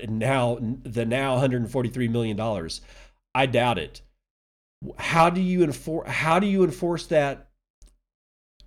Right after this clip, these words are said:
You, so you don't pay, you get an enforcement order, you know, filed against you, that gets approved by the court,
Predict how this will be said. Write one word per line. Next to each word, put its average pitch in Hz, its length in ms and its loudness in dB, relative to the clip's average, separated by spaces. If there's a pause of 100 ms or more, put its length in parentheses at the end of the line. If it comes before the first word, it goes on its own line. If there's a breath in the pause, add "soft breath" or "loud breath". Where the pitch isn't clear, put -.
You, 143 200 -6
so - 120 -2
you 147 140 -2
don't 170 280 4
pay, 104 420 -2 (380)
you 135 120 -4
get 156 220 2
an 180 120 2
enforcement 143 640 -2
order, 107 500 -6
you 117 180 -6
know, 135 380 -14
filed 117 380 -2
against 101 380 -6
you, 104 200 -6
that 170 340 -2
gets 175 220 0
approved 113 420 -4
by 98 160 -4
the 90 80 -12
court, 98 480 -8